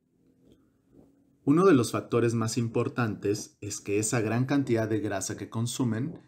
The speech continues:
es rica en ácidos grasos de alto valor nutritivo y que les proporcionan energía. De los nutrimentos grasos que consumen, se destacan los ácidos grasos omega tres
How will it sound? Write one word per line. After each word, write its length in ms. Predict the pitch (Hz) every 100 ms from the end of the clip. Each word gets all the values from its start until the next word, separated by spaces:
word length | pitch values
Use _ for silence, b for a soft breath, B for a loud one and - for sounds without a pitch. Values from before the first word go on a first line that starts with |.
| _
es 160 | 92 92
rica 240 | 101 107
en 100 | 95
ácidos 420 | 92 - 107 101
grasos 440 | 104 95 90 113 92
de 80 | 78
alto 280 | 71 -
valor 300 | 92 80 78
nutritivo 760 | 85 87 107 110 120 101 139 b b b -
y 140 | 92
que 140 | -
les 220 | 85 76 -
proporcionan 680 | 85 - 80 - 85 85
energía. 680 | 82 82 - - 139 117 - _ _ _ _ _ _ _ _ -
De 100 | 87
los 160 | 87
nutrimentos 680 | 92 87 98 98 104 110 107
grasos 380 | 107 110 120 -
que 160 | 110
consumen, 800 | 104 104 - 143 113 101 135 131 b b _
se 180 | - 101
destacan 640 | 110 - 135 120 127 127
los 200 | 104 -
ácidos 480 | 107 - 113 98 90
grasos 560 | 104 98 - 101 - -
omega 480 | 87 80 85 104 -
tres 460 | 107 104 135 -